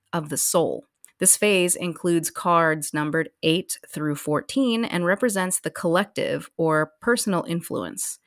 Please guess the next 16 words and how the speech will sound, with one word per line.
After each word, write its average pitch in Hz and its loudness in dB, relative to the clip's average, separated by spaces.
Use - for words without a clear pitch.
They 175 4
are 170 6
focused 226 0
on 165 0
the 156 0
individual's 156 -2
spiritual 170 -2
growth, 147 -2
evolution, 214 -2
exploring 214 0
themes 190 -4
such 156 -2
as 156 -4
transformation, 196 -2
transcendence, 202 0
and 175 -2